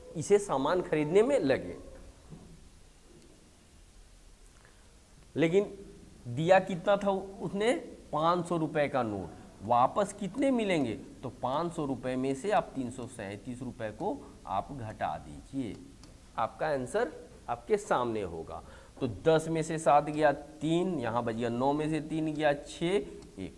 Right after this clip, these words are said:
एक सौ तिरसठ रुपये जो है उसे वापस मिलेंगे, जो कि आपका ऑप्शन नंबर है ए। नेक्स्ट क्वेश्चन है स्थानीय मान और अंकित मान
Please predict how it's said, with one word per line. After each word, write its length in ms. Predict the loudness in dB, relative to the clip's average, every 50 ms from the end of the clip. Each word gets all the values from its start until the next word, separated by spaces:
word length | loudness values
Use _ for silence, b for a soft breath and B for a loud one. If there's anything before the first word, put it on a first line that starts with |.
| -14 -10
एक 220 | -6 -4 -4 -4 -6
सौ 180 | -6 -6 -6
तिरसठ 680 | -6 -6 -6 -6 -4 -4 -4 -4 -4 -2 -2 -2 -2
रुपये 300 | -2 -6 -4 -2 0 0
जो 140 | 0 0 0
है 200 | 0 4 4 4 4
उसे 220 | 2 -2 -4 -6
वापस 480 | -4 -4 -4 -6 -4 -4 -2 -2 -2 -2
मिलेंगे, 460 | -2 -2 -2 0 2 2 6 6 6 6 4 B B B B B
जो 100 | -4 -4
कि 180 | -4 -4 -2 0
आपका 300 | 0 0 0 -2 -2 0
ऑप्शन 380 | 0 0 0 -2 -4 -4 -4 -2
नंबर 400 | -2 -2 -2 -2 -2 0 2 4
है 120 | 4 4 2 2 B B B B -14 -8 -4
ए। 300 | -2 -2 -2 -2 -6 -10 -16 -18 -18 -20 -20 -20 -20 -20 -20 -20 -20 -20 -20 -20 -20 -20 -20 -20 -20 -20 -18 -20 -20 -20 -20 -20 -20 -20 -20 -20 -18 -12 -4
नेक्स्ट 320 | 0 2 2 2 2 4
क्वेश्चन 340 | 4 4 4 4 4 4 4
है 260 | 6 6 6 6 4 2
स्थानीय 500 | 0 -2 -4 -2 0 2 4 4 4 4
मान 260 | 4 4 4 4 4
और 140 | 6 6 4
अंकित 420 | 4 4 2 0 0 -2 -4 -2 -2
मान 240 | 0 0 0 -2